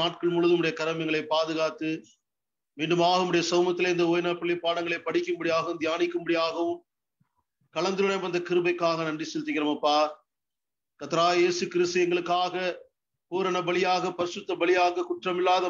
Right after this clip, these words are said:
மாசற்ற ஆட்டுக்குட்டியாக, விலையேறப்பெற்ற பலியாக இரத்தத்தை சிந்தினார் என்று வேதத்தில் வாசிக்கிறோம் அப்பா. ஆம் கர்த்தாவே, நாங்கள் பலியாகிற இடத்தில் நீர் எங்களுக்காக பலியாகி எங்களை மீட்ட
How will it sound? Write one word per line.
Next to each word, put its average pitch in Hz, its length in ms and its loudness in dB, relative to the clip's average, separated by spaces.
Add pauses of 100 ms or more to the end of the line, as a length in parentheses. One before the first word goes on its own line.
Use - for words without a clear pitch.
மாசற்ற 175 480 -2
ஆட்டுக்குட்டியாக, 175 680 -2 (720)
விலையேறப்பெற்ற 196 600 0 (280)
பலியாக 175 400 2 (260)
இரத்தத்தை 170 420 -2 (160)
சிந்தினார் 160 520 0
என்று 147 200 -2 (480)
வேதத்தில் 147 380 -4
வாசிக்கிறோம் 139 500 -4
அப்பா. 135 240 0 (680)
ஆம் 151 240 0
கர்த்தாவே, 156 300 2 (100)
நாங்கள் 160 360 2
பலியாகிற 170 540 2
இடத்தில் 175 380 0 (460)
நீர் 190 320 0
எங்களுக்காக 180 520 0
பலியாகி 175 400 2
எங்களை 170 240 -2
மீட்ட 170 260 -2